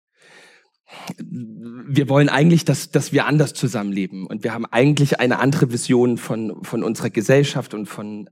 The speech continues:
auch von der Rolle der Kirche in dieser Gesellschaft, dann ist es emotional sehr gut begründbar, warum wir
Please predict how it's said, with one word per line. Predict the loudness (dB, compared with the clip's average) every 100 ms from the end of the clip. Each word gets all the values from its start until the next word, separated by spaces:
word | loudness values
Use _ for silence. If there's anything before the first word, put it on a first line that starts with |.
| _
auch | -12 -12 -10
von | -4
der | -2
Rolle | 2 4 4
der | 2
Kirche | 4 4 4 4
in | 0
dieser | 0 -2
Gesellschaft, | -2 0 0 0 -2 -6 -8 -18 -18 -16 -16 -18 -18 -20 -20 _ _ -6
dann | -2 -2 -2
ist | -6 -4 0
es | 0
emotional | 0 0 0 -2 -4 -2 -2 -2 -2 -4 -6 -10 -20
sehr | _ -16 -2 2 2
gut | 2 4 4 0 -4
begründbar, | -4 0 2 2 2 2 2 2
warum | 0 0 2 2
wir | 2 4 4 2